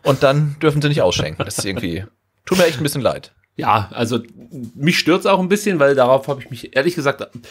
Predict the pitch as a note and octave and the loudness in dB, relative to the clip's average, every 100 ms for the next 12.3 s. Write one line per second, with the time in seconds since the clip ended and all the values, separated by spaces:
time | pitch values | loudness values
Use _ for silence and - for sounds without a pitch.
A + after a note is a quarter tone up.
0 | - - F3+ F#3 E3+ C3+ F#3+ A#3 B3 D3+ | -20 -6 -4 -2 0 2 2 2 2 0
1 | - D3+ C#3+ G3 F#3 G#3+ F3 C#3+ D3+ C#3+ | 4 2 4 2 2 2 2 2 2 4
2 | C#3 C3 A#2+ D3+ D3 D3 C3+ B2+ - C#3+ | 2 4 2 2 0 -2 -2 -2 -4 -2
3 | C3+ - _ C3 D3 E3 D#3+ C#3 D3 C3+ | -4 -4 _ 0 2 2 2 -2 0 -2
4 | A#2 A#2 D#3 E3+ C3+ A#2 G#2+ G2 - - | -4 0 0 0 -2 -4 -2 -4 -6 -12
5 | - A#2+ A#2 B2 B2 A#2+ A2 A2+ A2 G#2+ | -4 0 2 2 4 4 4 2 2 0
6 | G2+ - C3+ - B2+ A2 B2+ C3+ A2+ G#2 | 0 -2 -2 0 -2 -2 0 2 2 0
7 | G2 A#2 F#2+ G#2+ G#2 F#2 G2+ G#2+ G2+ A2+ | -2 -4 -4 -4 -4 -6 -6 -6 -8 -6
8 | G2+ G#2+ - G#2+ G2+ F#2 F2+ F#2+ - G2+ | -6 -6 -4 -4 -4 -6 -10 -12 -12 -12
9 | G#2 F2+ F#2+ - - - - - A2 G#2+ | -12 -14 -14 -16 -18 -18 -16 -10 -4 0
10 | G#2 C#3+ B2+ C#3 B2+ A#2 C#3 - F#3 F3 | 2 2 2 0 0 0 -2 -2 2 2
11 | D#3+ E3 D#3 D3+ C3+ C#3+ C3 C3 C3 A#2 | 4 2 4 2 2 -2 -4 -6 -2 0
12 | A#2 A#2 | 0 -4